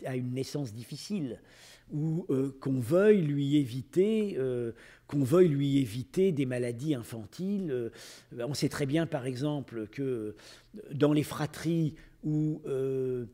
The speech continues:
j'ai des parents qui ont perdu un ou plusieurs enfants, euh, à cause d'une, de, de,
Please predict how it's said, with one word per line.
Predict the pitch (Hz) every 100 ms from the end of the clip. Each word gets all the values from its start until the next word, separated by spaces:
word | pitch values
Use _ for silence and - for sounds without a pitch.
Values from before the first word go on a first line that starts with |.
| _ _ - - - - -
j'ai | - 139
des | 151
parents | - 143 165
qui | - 147
ont | 127
perdu | 156 131 120 160 151
un | 147
ou |
plusieurs | 135 147 131 131 117
enfants, | 127 120 147 135 107 - - _ -
euh, | 120 120 113 110 110 113 -
à | 120
cause | - 160 147 110
d'une, | 120 113 107 117 110
de, | 107
de, | 101 104 101